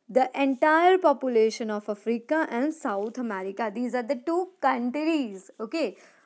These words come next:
more children, more children do not mean more workers. Okay, Indians generally believe, uh, believe in this, that more India, more children means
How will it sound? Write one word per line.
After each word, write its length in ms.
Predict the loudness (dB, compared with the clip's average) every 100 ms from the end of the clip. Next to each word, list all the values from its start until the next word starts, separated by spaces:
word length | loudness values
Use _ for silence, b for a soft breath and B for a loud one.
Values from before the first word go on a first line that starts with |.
| b -6
more 400 | 2 6 6 6 4
children, 680 | 6 6 4 0 0 -2 -6 -12 _ _ -18 -18 -20 _ _ _ _
more 400 | -6 0 4 4
children 560 | 2 2 2 2 -2 -2
do 200 | -2 -2
not 240 | -2 -4
mean 320 | -2 -2 0 -2
more 240 | 0 0
workers. 680 | 0 0 0 -4 -8 -8 -12 -8
Okay, 300 | -4 -4 -4 b b -2
Indians 600 | 0 2 2 0 -4 -16 _ -8
generally 520 | -2 0 0 0 -2
believe, 600 | 0 -2 0 0 0 0
uh, 400 | -2 -2 -2 -4
believe 400 | -2 -4 -2 -4
in 180 | -4 -2
this, 300 | 0 0 0
that 260 | 0 -2 -2
more 340 | 0 0 0
India, 540 | -2 -4 -4 -4 -4 -2
more 300 | 0 0 -2
children 500 | 0 -2 -2 -6 -6
means 360 | -4 -2 -2